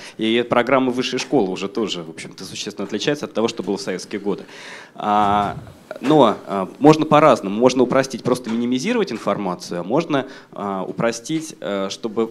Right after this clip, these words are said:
проще было воспринимать, а выдать при этом тот же объем. И вот на это направлены те передовые сейчас там у-, учебные,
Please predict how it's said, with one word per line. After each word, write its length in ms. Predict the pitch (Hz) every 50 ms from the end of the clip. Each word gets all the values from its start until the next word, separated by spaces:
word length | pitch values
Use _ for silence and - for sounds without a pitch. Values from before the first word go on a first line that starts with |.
| - - - -
проще 300 | - 131 135 - - 123
было 160 | 104 127 120
воспринимать, 760 | 117 120 - - 120 117 127 127 127 120 101 - - - - - -
а 120 | 95 101
выдать 280 | 110 139 127 123 - -
при 100 | 117 117
этом 180 | 117 101 98
тот 180 | - 117 110 92
же 80 | 98 107
объем. 300 | 101 110 110 107 87 - - - - -
И 60 | 101
вот 220 | 107 113 110 - -
на 140 | 113 120 127
это 180 | 143 139 - 120
направлены 500 | 110 113 - - 127 123 120 113 107 98
те 120 | - 113
передовые 460 | 95 98 87 101 101 117 120 127 113 95
сейчас 300 | - - - 98 92 -
там 260 | - 85 87 85 - -
у-, 120 | 95 - -
учебные, 560 | 104 - - 117 101 92 95 92 85 85